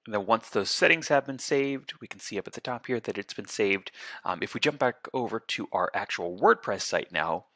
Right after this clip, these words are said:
we can refresh the page. And here's our floating donate button appearing in the bottom right-hand corner. We can click on that, and this is going to now have our Harness donate button and our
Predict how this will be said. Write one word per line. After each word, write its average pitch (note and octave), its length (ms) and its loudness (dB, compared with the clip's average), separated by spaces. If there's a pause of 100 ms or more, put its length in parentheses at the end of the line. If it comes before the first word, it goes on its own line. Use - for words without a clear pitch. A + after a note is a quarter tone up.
(280)
we G#2 80 -8
can F2+ 180 -6
refresh G2+ 480 0
the - 100 -14
page. C#3 540 -2 (1900)
And D3 240 8
here's A2+ 180 2
our F#2+ 140 8
floating F2+ 320 2
donate D#2+ 280 0
button - 220 -2
appearing F2 380 2
in F2 60 -8
the F2 80 -14
bottom E2 260 -2
right-hand E2+ 400 -2
corner. D3 340 2
We A2+ 120 0
can F#2 80 -12
click - 260 -6
on G2 160 0
that, F#2+ 300 0 (920)
and F2+ 440 2 (460)
this G2+ 140 0
is F2 140 -4
going F2+ 240 -2
to F2 80 -14
now F2+ 200 4
have F2 260 2
our E2 300 4 (240)
Harness D3 300 8
donate A2+ 240 -2
button G2+ 300 0 (300)
and F#2+ 180 2
our F2+ 360 4